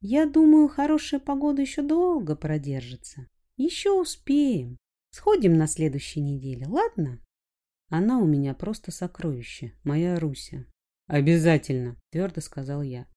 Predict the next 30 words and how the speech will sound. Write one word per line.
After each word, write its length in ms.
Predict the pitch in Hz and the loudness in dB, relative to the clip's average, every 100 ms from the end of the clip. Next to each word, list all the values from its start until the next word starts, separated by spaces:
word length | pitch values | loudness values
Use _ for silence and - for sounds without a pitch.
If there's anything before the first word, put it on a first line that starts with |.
| _ | _
«Если 360 | 143 156 160 175 | 2 4 4 4
меня 260 | 165 165 151 | 6 6 4
припрягут, 680 | 160 151 156 156 202 - - _ | 0 -2 -2 -2 -2 -4 -14 _
так 140 | - - | -8 -6
в 40 | |
следующий 440 | - 165 151 - 170 | 0 2 2 0 0
раз 280 | 190 185 | 0 0
я 120 | 143 135 | -2 0
закрою 560 | 143 - 160 165 147 | -2 0 2 4 4
весь 300 | 135 165 - | 4 0 2
нии». 460 | 156 151 135 117 113 _ _ _ _ - | 2 4 2 -2 -10 _ _ _ _ -6
Руслана 540 | 190 - 269 262 170 | -6 -2 2 2 2
рассмеялась, 800 | 151 - 156 139 127 120 - - _ _ | -2 -2 -2 -2 -6 -10 -16 -20 _ _
взяла 280 | 156 180 233 | -2 0 2
меня 220 | 185 143 | 2 2
под 260 | - 220 202 | -2 -4 -4
руку 280 | 185 - 165 _ _ | -6 -8 -16 _ _
и 60 | 156 | -12
чуть 260 | - 254 | -8 -4
не 80 | 165 | -2
облилась 480 | 147 151 151 165 - | 0 -2 -2 -2 -6
кофе. 520 | - 131 117 - 120 - _ _ _ - | -12 -12 -12 -14 -18 -18 _ _ _ 0
«Упс, 400 | 440 466 - - _ _ _ | 0 0 -6 -14 _ _ _
совсем 680 | - 339 370 - 269 277 277 | 0 2 2 0 2 4 2
остыл, 560 | 269 - - 165 135 - _ _ | 0 -4 -6 -6 -6 -12 _ _
но 180 | 175 180 | 0 0
все 260 | - - 196 | -2 -6 -4
равно 360 | 202 202 196 | -2 -2 -2
такой 520 | 190 220 - - 381 359 | -4 -8 -6 0 2 2
вкусный. 1000 | - _ 320 302 269 - 202 180 151 | -2 _ 2 2 2 0 -4 -4 -4